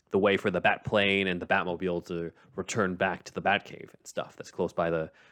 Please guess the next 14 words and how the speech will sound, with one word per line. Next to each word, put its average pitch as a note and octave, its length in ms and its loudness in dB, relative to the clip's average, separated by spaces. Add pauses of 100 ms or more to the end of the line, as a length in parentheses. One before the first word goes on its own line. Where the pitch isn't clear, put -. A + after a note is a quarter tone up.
Wayne F2+ 180 0
Manor. F2+ 320 -2
So - 160 -4
Burton A2 340 4
and F2+ 100 -6
Hickson A2 320 -2
were F2 140 -8
going F#2 360 -2
by F2 200 -2
the E2+ 160 0
really F#2 340 4
old, F#2 460 4
old F2+ 240 -4
comics - 480 -8